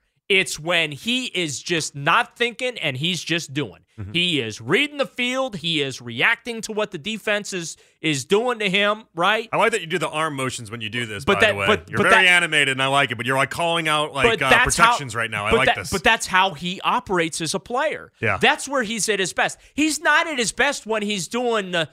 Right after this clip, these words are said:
Speaker 1: the three and the six step drops and throwing on time and expecting the receive-, the
Speaker 2: The
Speaker 1: time throws and
Speaker 2: improvisation.
Speaker 1: stuff like, right. He, improvisation is where he's at his best.
Speaker 2: Mm-hmm.
Speaker 1: And,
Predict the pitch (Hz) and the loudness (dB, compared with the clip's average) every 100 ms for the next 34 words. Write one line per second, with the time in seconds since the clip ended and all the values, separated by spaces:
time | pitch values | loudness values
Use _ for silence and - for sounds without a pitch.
0 | _ - 190 - 196 226 208 196 180 180 | _ -2 -2 -2 0 0 2 0 0 0
1 | 165 226 202 - - 208 - - 190 196 | 0 2 2 0 0 0 -2 0 2 2
2 | 175 - - 185 180 160 - 185 202 208 | 0 -10 -2 0 0 -4 -4 0 2 2
3 | 185 185 190 170 190 196 180 180 156 156 | 2 2 2 0 0 2 2 0 -4 -8
4 | _ _ 190 175 - 196 - 185 190 185 | _ _ -4 -2 0 -2 -2 -8 -6 -4
5 | 180 202 185 175 160 120 208 214 214 196 | -2 -2 -4 -4 -4 0 2 4 4 4
6 | 202 156 151 117 160 - _ _ 240 208 | 4 4 4 -2 -4 -6 _ _ 0 0
7 | - _ _ - 220 - _ - 185 262 | -2 _ _ -6 -4 -4 _ -2 0 0
8 | - 269 269 226 208 196 - 180 151 131 | 2 2 2 0 0 0 -4 -8 -8 -2
9 | 165 208 185 175 170 - 160 151 151 143 | 0 0 -2 -6 -8 -2 0 0 -2 -6
10 | - 151 95 - - _ 110 107 117 180 | -4 -6 -6 -8 -12 _ -8 -6 2 4
11 | 175 170 175 170 | 6 4 2 -4